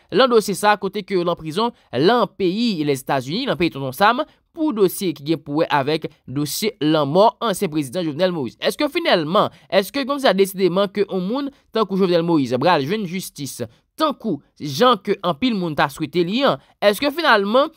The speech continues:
nou moun tankou Jovenel Moïse, bral yon nan enyèm moun ki bral jwenn jistis apre ke tan dane, apre ke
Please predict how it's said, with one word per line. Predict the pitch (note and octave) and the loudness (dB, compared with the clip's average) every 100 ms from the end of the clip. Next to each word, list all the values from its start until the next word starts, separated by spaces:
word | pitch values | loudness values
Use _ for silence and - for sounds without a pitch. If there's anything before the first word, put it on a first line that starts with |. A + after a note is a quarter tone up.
| _ | _
nou | F#3+ A#3 | -6 -4
moun | C#4 A#3+ | -2 -2
tankou | A#3 G3 | -2 0
Jovenel | G3 F#3+ F3+ | 0 0 0
Moïse, | E3 A3 B3+ G#3 _ - | 0 0 -2 -6 _ -2
bral | E3 G3 F#3+ | 4 4 4
yon | F3+ | 0
nan | F3 - | 0 0
enyèm | F#3 F#3 E3 | 0 2 0
moun | E3+ B3+ C#4+ D4+ _ - | -2 -6 -6 -10 _ -6
ki | B3 G#3+ | -2 2
bral | A3 F#3+ D3+ | 4 4 2
jwenn | F#3+ G#3 E3+ | -4 -6 -6
jistis | F3 - - G#3 G#3 A3+ G3+ _ - | -10 -12 -10 -8 -2 -2 -4 _ 0
apre | F3+ F3 F#3+ | 0 2 -2
ke | F#3 F#3 | -2 -4
tan | D#3+ A3 F#3+ | -2 -2 2
dane, | E3 C#3+ D#3+ D#3+ _ | 2 2 -4 -6 _
apre | - D3 E3 D3+ | -2 0 -2 -2
ke | E3+ | -2